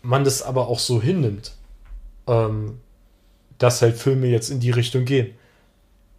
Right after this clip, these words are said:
Und du hast halt immer genau das, was, was, was ja Netflix auch so erfolgreich macht, du hast immer diese sechs oder sieben von zehn Filme,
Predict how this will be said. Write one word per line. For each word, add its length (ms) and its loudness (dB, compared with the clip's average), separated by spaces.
Und 440 -2
du 160 2
hast 160 0
halt 160 4
immer 380 4
genau 320 0
das, 280 -2
was, 300 -4
was, 320 -4
was 160 0
ja 100 2
Netflix 460 -2
auch 80 -4
so 160 -4
erfolgreich 580 -2
macht, 260 -4
du 100 2
hast 160 -2
immer 180 0
diese 220 -2
sechs 320 -2
oder 200 2
sieben 300 -2
von 220 -4
zehn 320 0
Filme, 420 -2